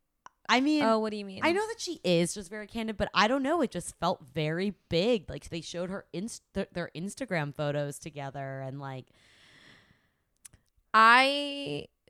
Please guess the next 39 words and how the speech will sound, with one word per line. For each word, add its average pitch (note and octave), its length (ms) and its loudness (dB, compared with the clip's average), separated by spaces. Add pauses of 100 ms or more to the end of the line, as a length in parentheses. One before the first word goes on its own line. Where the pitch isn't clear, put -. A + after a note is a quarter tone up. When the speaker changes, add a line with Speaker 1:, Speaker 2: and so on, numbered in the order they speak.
(140)
Speaker 2:
that B3 400 6
relationship A3+ 760 2
seems G3 360 -6
really F#3+ 220 -2
sincere, F#3+ 460 -8
and F3+ 140 -6
it G3+ 120 -14
seems F#3 240 -6
Speaker 1:
It B3 100 2
Speaker 2:
really F#3 140 2
Speaker 1:
does. B3+ 240 2
Speaker 2:
right. F#3 280 -4 (400)
Speaker 1:
It G3 120 -8
does. A3 340 -2
Speaker 2:
Um, G3 300 2
and G3 160 4
I G3 180 4
obviously F#3+ 560 0
really F#3 260 0
like F3 260 -2
her, F3+ 200 -2
and F3 160 -6
I F3 60 -2
like F3 240 -6
her, F3+ 160 -4 (260)
n-, G3 180 -8 (100)
her G#3 180 4
non-apologetic F3 1000 0
attitude E3+ 500 -2
is F3+ 120 -2
what E3+ 140 0
made E3 220 -2
her E3 180 -2
hands D#3 300 -2
down D#3 160 -4
the D#3 80 -4
best D#3 260 -4
season D3+ 260 -6
ever. D#3+ 380 0